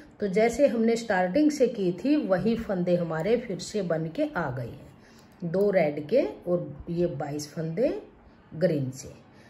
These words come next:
सेम ऐसे ही बनाते जाना है कि बाहर के फ्लावर रेड से बनते जाएंगे और अंदर वाले ग्रीन से।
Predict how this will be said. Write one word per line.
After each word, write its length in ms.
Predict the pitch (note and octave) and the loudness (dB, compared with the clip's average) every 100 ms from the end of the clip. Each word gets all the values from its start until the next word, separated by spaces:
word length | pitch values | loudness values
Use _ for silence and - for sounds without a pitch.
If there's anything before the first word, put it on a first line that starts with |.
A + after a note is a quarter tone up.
| - _ | -20 _
सेम 400 | - - C4+ D#4 | -2 6 6 6
ऐसे 400 | - G#3+ A3 C4+ | 4 2 6 6
ही 120 | B3+ | 6
बनाते 460 | G#3 G3+ G3+ - G3+ | 4 0 0 0 0
जाना 300 | F3 E3 F#3 | 2 0 0
है 180 | G#3 D4 | 2 0
कि 180 | C#4+ C4+ | 0 -2
बाहर 380 | F#3+ E3+ G#3 | 0 0 0
के 140 | A3 A3+ | 2 0
फ्लावर 380 | A3 G3 F#3 E3+ | 2 0 2 2
रेड 220 | F3 F3 | 2 0
से 160 | - | -2
बनते 340 | G#3 A3+ A3+ A3+ | 0 0 2 0
जाएंगे 460 | A3+ A#3 A#3 C4+ B3+ | 0 0 2 4 2
और 200 | G#3+ F3+ | 0 -2
अंदर 300 | E3+ E3 E3 | -2 -2 -2
वाले 340 | D#3+ F3 C4+ G4 - - | -2 2 2 0 -4 0
ग्रीन 340 | E3+ D#3 C#3 | 2 4 0
से। 220 | A#2+ - | -2 -10